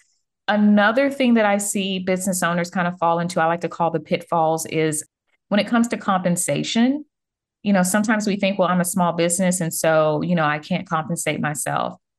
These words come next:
Um, especially businesses that have multiple owners. Remember that, you know, your compensation has to be commensurate to your position in the company. And I, I give the example of, you know, if, if you were to pull the tax returns for, you know, Google,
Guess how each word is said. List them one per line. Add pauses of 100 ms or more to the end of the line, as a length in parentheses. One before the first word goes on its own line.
(180)
Um,
especially
businesses
that
have
multiple
owners. (460)
Remember
that,
you
know,
your
compensation
has
to
be
commensurate
to
your
position
in
the
company.
And
I,
I
give
the
example
of,
you
know,
if, (380)
if
you
were
to
pull
the
tax
returns
for, (160)
you
know, (160)
Google,